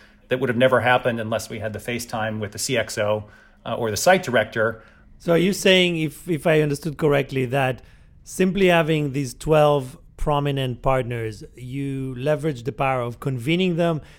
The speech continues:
Speaker 2: bringing them together to talk about business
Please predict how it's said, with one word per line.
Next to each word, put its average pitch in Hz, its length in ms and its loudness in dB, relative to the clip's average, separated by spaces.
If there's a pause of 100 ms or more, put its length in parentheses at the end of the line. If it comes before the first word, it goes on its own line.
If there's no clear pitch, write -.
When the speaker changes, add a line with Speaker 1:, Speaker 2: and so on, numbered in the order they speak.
(200)
Speaker 2:
bringing 180 340 2
them 170 160 2
together 143 720 0 (320)
to 143 80 -6
talk 147 260 2
about 131 320 2
business 135 720 -2